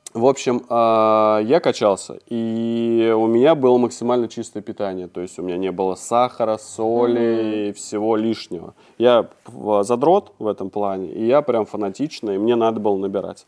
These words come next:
Speaker 1: А я просто променял вот, а, ну, с, а, мне качалка тоже нравилась. Но потом просто произошло так, что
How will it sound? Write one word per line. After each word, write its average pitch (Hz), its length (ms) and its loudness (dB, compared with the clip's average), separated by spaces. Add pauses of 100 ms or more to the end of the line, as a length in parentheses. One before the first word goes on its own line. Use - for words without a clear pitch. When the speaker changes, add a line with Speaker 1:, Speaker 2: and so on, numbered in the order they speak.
(100)
Speaker 1:
А 131 140 4
я 175 140 6
просто 170 400 2
променял 135 560 4
вот, 123 320 2
а, 117 420 4
ну, 131 240 2
с, - 300 -12
а, 110 320 2
мне 123 180 2
качалка 143 340 0
тоже 107 220 -2
нравилась. 87 560 -4 (100)
Но 123 1080 4
потом 156 400 0
просто 123 300 -4 (100)
произошло 117 600 -2
так, 127 280 -4
что 110 460 -2